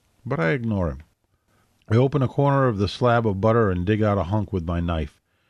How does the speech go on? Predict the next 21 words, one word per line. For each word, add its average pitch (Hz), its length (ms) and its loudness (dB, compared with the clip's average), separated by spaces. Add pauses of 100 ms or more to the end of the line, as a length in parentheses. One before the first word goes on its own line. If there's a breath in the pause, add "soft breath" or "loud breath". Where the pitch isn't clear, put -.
(440)
Then 101 120 0
I 101 140 2
smear 104 680 0
it 92 60 0
on 95 180 0
one 101 160 -2
half 95 280 -2
of 87 60 -4
the 87 80 -2
muffin 92 320 -2
and 82 120 -4
press - 280 -6
the 98 80 -6
two 90 200 -6
halves 82 300 -4
together. 80 460 -4 (760 soft breath)
All 117 140 2
the 104 80 2
time 101 340 0
I'm 80 140 -4
talking. 90 480 -2